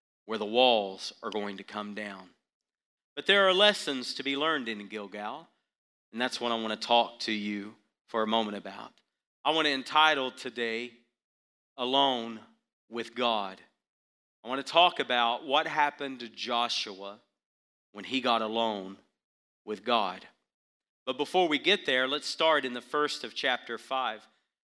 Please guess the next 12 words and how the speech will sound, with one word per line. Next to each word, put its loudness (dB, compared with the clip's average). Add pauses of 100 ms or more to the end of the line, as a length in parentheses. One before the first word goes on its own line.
(240)
If -12
you 2
are 0
new 0
to -2
our 4
ministry, -6 (460)
you -4
may 4
not 0
know 0
that -6